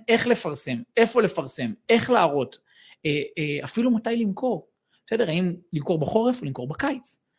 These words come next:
שאנחנו יודעים שרוב המכירות והמחירים הטובים מגיעים בחודשי הקיץ. האם אני... אפילו לא רק זה, דרך אגב, אתם יודעים, איך למכור, למשל סתם, בשוק שבו ה-, הרוכש, אה, קבוצת הרוכשים העיקרית בשוק,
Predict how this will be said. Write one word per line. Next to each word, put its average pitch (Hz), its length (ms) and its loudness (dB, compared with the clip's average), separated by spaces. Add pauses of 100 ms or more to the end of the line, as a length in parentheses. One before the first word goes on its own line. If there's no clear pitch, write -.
(180)
שאנחנו 156 280 2
יודעים 214 240 6
שרוב 170 440 4
המכירות 165 600 4
והמחירים 131 680 0
הטובים 147 400 0
מגיעים 143 460 0 (260)
בחודשי 151 280 0
הקיץ. 180 520 -2 (260)
האם 180 240 6
אני... 208 460 4 (920)
אפילו 165 220 -4
לא 175 80 2
רק 175 160 0
זה, 202 140 -6
דרך - 220 -10
אגב, - 180 -16 (120)
אתם 110 140 -8
יודעים, 123 240 -2 (360)
איך 214 180 4
למכור, 160 520 0
למשל 139 260 0
סתם, 147 320 0
בשוק 170 280 -6
שבו 170 320 4
ה-, 151 160 4 (360)
הרוכש, 135 840 -2 (540)
אה, 127 60 -8
קבוצת 143 440 2
הרוכשים 160 680 0
העיקרית 156 480 -2
בשוק, 160 340 -4